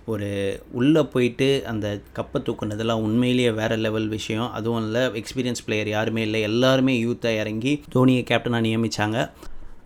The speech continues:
அந்த டி ட்வென்டி வேர்ல்டு கப்பே ஒரு அன்ஃபர்கெட்டபிள் மூமெண்ட். ஏன்னா, ஃபர்ஸ்ட் மேட்ச் வெஸ்ட் இண்டீஸ் வெர்சஸ் சவுத் ஆஃப்ரிக்கா. வெஸ்ட் இண்டீஸ்ல கிறிஸ் கெயில்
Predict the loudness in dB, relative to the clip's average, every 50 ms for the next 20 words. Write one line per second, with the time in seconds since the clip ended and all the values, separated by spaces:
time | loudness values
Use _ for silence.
0 | -20 -20 -18 -16 -16 -16 -16 -6 0 4 6 8 6 6 4 2 0 2 2 2
1 | 4 4 4 6 6 6 4 4 2 0 0 2 2 2 4 2 2 2 0 0
2 | 0 0 0 0 0 -2 -2 -2 0 0 2 2 2 0 0 0 0 0 0 0
3 | 0 0 -2 -2 -2 0 0 2 2 2 2 2 0 0 0 0 0 0 0 0
4 | 0 -2 -4 -4 -4 -2 0 0 2 2 0 2 0 -2 0 2 2 2 2 0
5 | -2 -2 -2 -2 -2 -2 -4 -6 -6 -4 -2 -4 -4 -2 0 0 2 2 2 0
6 | -2